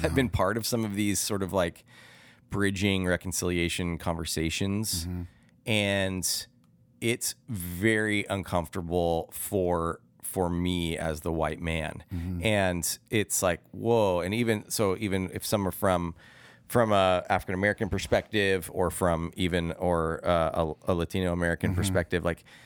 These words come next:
Speaker 1: there's some things that, like, have happened historically
Speaker 2: Mm-hmm.
Speaker 1: that are, like, reasons why stuff is happening today.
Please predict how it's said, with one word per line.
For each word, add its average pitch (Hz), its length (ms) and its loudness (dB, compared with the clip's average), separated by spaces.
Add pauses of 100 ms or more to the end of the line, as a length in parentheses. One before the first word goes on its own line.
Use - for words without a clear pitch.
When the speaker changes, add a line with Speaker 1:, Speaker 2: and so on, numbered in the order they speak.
Speaker 1:
there's 107 180 0
some 113 180 0
things 123 680 -2
that, 90 640 0 (240)
like, 90 360 -2
have 87 180 -2
happened 95 520 -2
historically 110 960 -2
Speaker 2:
Mm-hmm. 92 280 -4 (200)
Speaker 1:
that 95 200 2
are, 87 340 2
like, 87 260 0
reasons 92 680 0
why 87 340 4
stuff 87 320 -2
is 90 80 -6
happening 85 360 0
today. 85 680 0